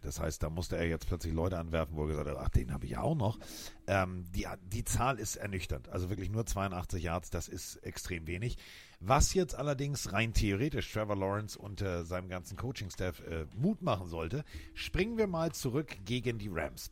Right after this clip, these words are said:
Also die Rams, ja, du musst es natürlich erstmal in die Overtime schaffen. Also haben die Rams tatsächlich guten Football gespielt. Und wenn wir uns die, äh, Statistik der Rams mal angucken,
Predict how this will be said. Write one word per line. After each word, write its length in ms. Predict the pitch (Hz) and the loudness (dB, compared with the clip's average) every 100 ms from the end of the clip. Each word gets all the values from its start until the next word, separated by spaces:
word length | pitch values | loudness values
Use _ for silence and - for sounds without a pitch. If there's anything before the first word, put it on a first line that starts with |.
| - | 0
Also 240 | 127 117 | 2 2
die 100 | 104 | 0
Rams, 460 | 101 113 160 - - | 0 0 0 -6 -8
ja, 200 | 78 71 - - - - - - - | -6 -6 -8 -20 -20 -20 -20 -12 -6
du 100 | 95 | -4
musst 180 | 90 | -4
es 80 | - | -4
natürlich 280 | 92 92 82 | -4 -2 -4
erstmal 260 | 82 98 92 | -4 -4 -2
in 60 | |
die 40 | 104 | -2
Overtime 320 | 65 - - | -2 -2 -4
schaffen. 280 | - - - - | -8 -10 -6 2
Also 340 | 98 101 165 - - - | 2 4 0 -2 -12 -6
haben 160 | 113 120 | -2 0
die 80 | 123 | 2
Rams 340 | 95 117 127 | 2 0 0
tatsächlich 440 | 113 95 92 104 - | 0 2 0 0 -2
guten 200 | 92 104 | -10 -6
Football 340 | 175 - 90 | -4 -2 -2
gespielt. 360 | 73 - 76 - | -2 -6 -8 -8
Und 180 | 90 | -4
wenn 180 | 131 196 | -2 2
wir 140 | 180 104 | 2 0
uns 200 | 104 - | -4 -6
die, 320 | 101 90 85 | -4 -2 -4
äh, 280 | 80 76 69 - | -4 -4 -4 -8
Statistik 540 | - 92 151 - - | -4 -2 -2 -2 -4
der 120 | 85 | -2
Rams 240 | 87 87 - | -2 -4 -8
mal 120 | 87 | -8
angucken, 320 | 127 95 | -4 -4